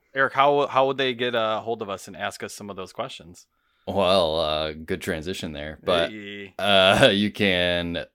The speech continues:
Speaker 2: uh, follow us on Twitter and Instagram at Nomads of Fantasy. Uh, also, it'd probably be best if you wanna ask us a question for the Ask a Nomad episode to join our Discord at the nomads of fantasy dot com slash discord. And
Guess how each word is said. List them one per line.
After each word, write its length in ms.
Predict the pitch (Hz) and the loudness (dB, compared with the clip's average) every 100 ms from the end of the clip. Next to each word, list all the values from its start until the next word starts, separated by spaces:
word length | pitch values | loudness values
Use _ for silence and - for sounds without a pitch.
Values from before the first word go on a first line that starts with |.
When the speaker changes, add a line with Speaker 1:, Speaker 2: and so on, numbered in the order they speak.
| _ _ _ _ - | _ _ _ _ -10
Speaker 2:
uh, 180 | 73 | -8
follow 220 | - 110 101 | 0 2 2
us 80 | 95 | 0
on 80 | |
Twitter 260 | 82 117 127 | -2 -2 0
and 100 | 110 | -2
Instagram 400 | 104 120 120 120 95 | -2 -2 0 0 0
at 260 | 90 - | -2 -2
Nomads 380 | 90 87 82 80 | -8 -8 -8 -10
of 80 | - | -12
Fantasy. 600 | 92 98 110 - 135 135 _ - - - | -8 -8 -8 -6 -8 -8 _ -20 -14 -2
Uh, 360 | 82 76 73 - - | 0 0 -2 -6 -4
also, 340 | 120 139 98 | -2 2 2
it'd 120 | 87 - | 0 0
probably 400 | 139 190 185 117 | 2 2 0 -2
be 100 | 92 | -2
best 400 | 80 82 85 - | -2 -2 -2 -6
if 100 | - | -8
you 60 | |
wanna 160 | 87 80 | -6 -6
ask 300 | - 82 - | -4 -4 -4
us 200 | 85 78 | -6 -8
a 40 | 82 | -8
question 460 | - 85 - 76 | -6 -6 -6 -12
for 140 | 73 80 | -12 -8
the 120 | 76 | -6
Ask 280 | 62 78 - | -4 -6 -8
a 60 | |
Nomad 380 | 76 80 78 76 | -10 -10 -8 -8
episode 540 | 71 - - 76 78 76 _ _ _ _ | -10 -12 -12 -10 -10 -12 _ _ _ _
to 80 | 87 | -10
join 220 | 87 90 | -6 -4
our 240 | 71 76 69 | -4 -8 -6
Discord 720 | 135 156 - 87 78 82 95 - _ - | -2 -2 -2 0 0 -2 -6 -16 _ -8
at 320 | 73 67 - _ _ - | -6 -4 -8 _ _ -12
the 100 | 85 | -8
nomads 300 | 82 76 73 | -6 -8 -8
of 40 | |
fantasy 320 | - 78 78 80 | -8 -8 -8 -6
dot 220 | 73 - | -6 -6
com 220 | 76 76 | -10 -10
slash 280 | - 69 - - | -10 -10 -12 -4
discord. 580 | 147 151 - 73 73 80 _ - - _ | -4 -4 -6 -8 -8 -12 _ -20 -20 _
And 400 | - 104 104 98 | 0 2 2 0